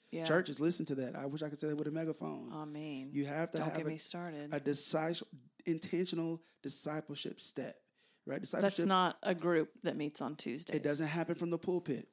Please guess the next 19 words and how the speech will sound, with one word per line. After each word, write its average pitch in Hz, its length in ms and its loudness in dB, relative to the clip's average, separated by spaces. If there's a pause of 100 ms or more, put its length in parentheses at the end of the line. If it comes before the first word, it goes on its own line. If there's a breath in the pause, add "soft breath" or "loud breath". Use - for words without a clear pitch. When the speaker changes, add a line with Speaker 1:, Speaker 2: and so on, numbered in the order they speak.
(100)
Speaker 1:
Right. 143 280 -2
Speaker 2:
It 147 80 2
does 139 160 0
not. 147 220 -2
It 147 60 -4
happens 165 560 -2
in 143 360 0
one-on-one 185 580 4
relationship, 175 760 -2 (460 soft breath)
right? 147 260 -2 (120)
Speaker 1:
With 190 100 2
Speaker 2:
Which 156 100 2
Speaker 1:
friction. - 500 4 (100)
Speaker 2:
With 262 220 8
friction, 240 540 2
with 170 180 -2
conflict. 254 580 -2 (240)
With 175 120 2
Speaker 1:
Yeah. 170 200 0